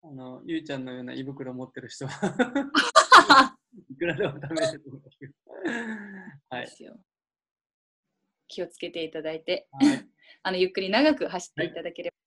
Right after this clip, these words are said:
Speaker 2: 思います。
Speaker 1: はい。はい。
Speaker 2: というわけで、キンさん、
Speaker 1: はい。
Speaker 2: 今回も、あ、今回の質問終わりたいと思いますが、
Speaker 1: はい。
Speaker 2: 最近のご予定はどんな感じですか？
Speaker 1: え、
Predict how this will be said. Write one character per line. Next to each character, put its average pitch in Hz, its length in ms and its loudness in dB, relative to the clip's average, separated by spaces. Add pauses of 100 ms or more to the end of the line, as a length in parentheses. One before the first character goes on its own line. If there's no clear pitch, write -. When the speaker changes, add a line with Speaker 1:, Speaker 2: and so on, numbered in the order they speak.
(120)
Speaker 2:
思 165 80 -12
い 180 60 -8
ま 240 200 4
す。 - 140 -12 (120)
Speaker 1:
は - 60 -4
い。 175 80 -4
は - 60 -20
い。 - 60 -20 (140)
Speaker 2:
と 311 60 6
い 311 60 12
う - 20 12
わ 294 100 12
け 277 120 6
で、 175 320 4 (760)
キ 226 240 2
ン 196 60 -2
さ 170 220 2
ん、 - 120 -12 (220)
Speaker 1:
は 143 80 0
い。 139 80 0
Speaker 2:
今 214 160 2
回 180 180 6
も、 165 60 -8 (120)
あ、 185 200 0
今 247 120 4
回 208 120 2
の - 60 -6
質 - 140 -14
問 180 120 -4
終 180 80 -2
わ 214 100 6
り 233 80 -2
た 247 100 2
い 240 40 2
と 233 80 -2
思 233 100 4
い - 20 4
ま 302 120 8
す 320 100 0
が、 196 340 6
Speaker 1:
は 143 100 -6
い。 143 180 -8 (180)
Speaker 2:
最 392 220 4
近 392 180 4
の 359 160 8
ご 311 100 8
予 311 100 10
定 285 160 6
は 247 340 6
ど 226 80 0
ん 226 40 4
な 226 60 4
感 226 140 4
じ 220 80 -2
で 226 100 2
す 202 100 0
か？ 180 200 2
Speaker 1:
え、 - 120 -14